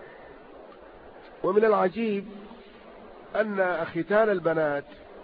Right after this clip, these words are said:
كان بعض الناس يفعلونه وبعضهم لا يفعلونه.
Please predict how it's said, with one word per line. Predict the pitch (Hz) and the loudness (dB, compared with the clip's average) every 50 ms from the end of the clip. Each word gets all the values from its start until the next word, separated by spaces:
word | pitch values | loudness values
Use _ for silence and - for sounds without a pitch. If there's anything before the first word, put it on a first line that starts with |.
| - - - - - - - - - - - - - - - - - - - - - - - - - - - - - - - - - - - - - - - - - - - - | -20 -20 -20 -20 -20 -20 -20 -20 -20 -20 -20 -20 -20 -20 -20 -20 -20 -20 -20 -20 -20 -20 -20 -20 -20 -20 -20 -20 -20 -20 -20 -20 -20 -20 -20 -20 -20 -20 -20 -20 -20 -20 -10 -2
كان | 208 233 240 233 220 214 202 202 202 202 202 - - - - - - - - - - - - - - | 2 6 6 8 8 8 8 8 6 6 4 0 -4 -12 -20 -20 -18 -18 -18 -18 -18 -20 -20 -16 -14
بعض | 156 175 220 233 208 190 180 160 - - - - - - - - - - - - - - - - - - - - - - - - - - - 165 | -2 4 4 4 4 4 0 -6 -12 -20 -20 -20 -20 -20 -20 -20 -20 -20 -20 -20 -20 -20 -20 -20 -20 -20 -20 -20 -20 -20 -20 -20 -20 -12 -8 -6
الناس | 170 170 185 214 220 190 - - | -6 -2 4 4 4 4 4 2
يفعلونه | 180 170 156 160 160 175 196 214 226 226 214 | 0 0 0 0 2 2 4 4 4 6 6
وبعضهم | 214 208 196 190 190 185 175 160 151 156 156 160 | 6 6 6 6 4 4 4 2 0 0 2 2
لا | 151 143 131 | 0 0 0
يفعلونه. | 120 117 113 101 113 110 107 - - 90 | -2 -4 -4 -4 -4 -6 -6 -8 -10 -12